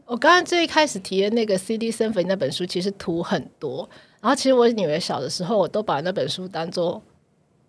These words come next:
绘本在看，因为里面都是以前的海报，然后就是，然后又都很那种黄金年代那种很柔美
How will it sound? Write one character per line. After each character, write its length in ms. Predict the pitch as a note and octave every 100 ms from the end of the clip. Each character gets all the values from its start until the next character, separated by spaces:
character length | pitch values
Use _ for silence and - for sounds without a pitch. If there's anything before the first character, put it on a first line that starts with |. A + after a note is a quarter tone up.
| _
绘 220 | _ A#3+ F3+
本 200 | C#3 -
在 160 | E3+
看， 280 | E3+ F#3+ F3
因 100 | A3
为 100 | B3+
里 120 | G3+
面 180 | G3 A3
都 160 | G3+ G3+
是 280 | A#3+ A3 -
以 120 | - E3+
前 200 | F#3+ F#3
的 100 | F#3+
海 240 | - D#3
报， 280 | - F3 A#2+
然 140 | F#3
后 200 | E3+ A#3+
就 100 | A3+
是， 160 | A3+ A#3+
然 100 | G#3
后 120 | F#3
又 140 | A#3+ A#3
都 160 | A3+
很 280 | A3+ G#3 D#3+
那 80 | G3
种 200 | F#3+ E3+ - - _
黄 200 | G#3+ G3
金 200 | G3+ A#3+
年 200 | G#3 F3
代 160 | G3 F#3
那 140 | F#3+
种 80 | E3+
很 180 | E3+ F3
柔 220 | F3 G3
美 160 | G#3+